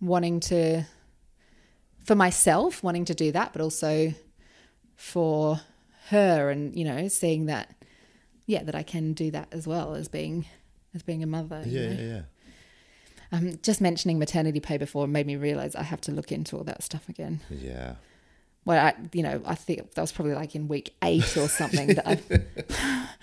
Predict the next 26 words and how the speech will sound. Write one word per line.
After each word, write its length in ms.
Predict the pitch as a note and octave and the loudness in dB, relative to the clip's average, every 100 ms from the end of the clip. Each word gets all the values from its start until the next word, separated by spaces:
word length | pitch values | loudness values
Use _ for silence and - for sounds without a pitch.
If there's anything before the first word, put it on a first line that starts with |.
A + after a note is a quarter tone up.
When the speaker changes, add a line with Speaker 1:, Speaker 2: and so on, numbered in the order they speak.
| - | -12
Speaker 1:
<laughs> 340 | - - - | -8 -8 0
printed 360 | - B3+ A3 F#3+ | 8 8 10 8
out 200 | E3+ F3 | 6 6
some 200 | G#3 F#3 | 4 4
files 560 | - E3+ E3+ E3 E3 | 4 4 6 6 4
about 420 | D#3+ D#3 D3 B2+ - - - - - - - - - | 2 2 0 -2 -6 -14 -20 -20 -20 -20 -20 -20 -8
how 220 | - D#3+ | 0 2
to 100 | D#3+ | 2
get 280 | D#3+ D3 - | 4 2 2
money. 500 | D#3+ D#3 D3+ F#3 - F#2 | 0 0 2 2 2 0
Speaker 2:
Yeah, 200 | - - E2 D2+ - - | 2 2 2 -2 0 2
yeah. 60 | |
Speaker 1:
<laughs> 0 | - - - - _ - A4 - A4 - | 0 -2 -6 -6 _ -12 -10 -8 -8 -4
But 80 | F3+ | 0
I 40 | |
haven't 240 | F3 D#3+ | 2 2
done 180 | D#3+ D#3+ | 2 2
anything 340 | D#3 D#3+ E3 D#3+ | 2 0 0 -2
with 120 | C#3+ | -2
that. 280 | C#3 C#3+ - - - | -2 -4 -6 -20 -18
Speaker 2:
No. 80 | E2+ D2 C#2 C#2 | -14 -12 -12 -10
Speaker 1:
And 140 | E3 | -6
I 40 | D#3 | -6
probably 380 | - D#3+ D3+ C#3+ | -4 -2 -2 -2
need 240 | C#3+ D3+ | -4 -4
to. 300 | - C3 D3 | -6 -4 -4